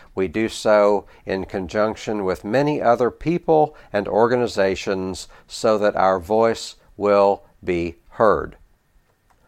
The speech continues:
And that's what the Climate Report is all about. This program is part of W F M P's public affairs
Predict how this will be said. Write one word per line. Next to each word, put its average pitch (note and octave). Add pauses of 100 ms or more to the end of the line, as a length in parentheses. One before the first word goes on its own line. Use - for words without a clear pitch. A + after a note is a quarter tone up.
(340)
And F#2+
that's D#3+
what F#2+
the -
Climate A#2
Report E2+
is F#2+
all F2
about. D#2+ (640)
This F3+
program G2+
is F#2
part G#2+
of F2
W G#2
F C3
M A#2+
P's G2+
public D3+
affairs G2